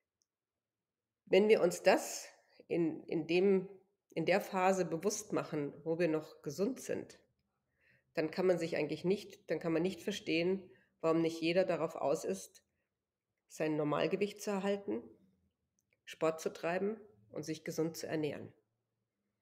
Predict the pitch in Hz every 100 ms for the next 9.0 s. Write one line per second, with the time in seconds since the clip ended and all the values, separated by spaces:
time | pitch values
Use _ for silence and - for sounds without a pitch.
0 | _ _ - 160 185 175 175 170 - -
1 | - 160 165 170 - - 190 196 - 180
2 | 165 160 160 - _ _ _ _ _ _
3 | _ _ _ - 165 165 151 160 170 -
4 | 160 196 208 - - 175 220 - - -
5 | - _ _ _ _ _ _ _ _ 170
6 | 170 170 156 156 160 175 170 147 160 170
7 | 143 - - - - _ _ _ _ _
8 | _ _ _ _ - 147 175 - -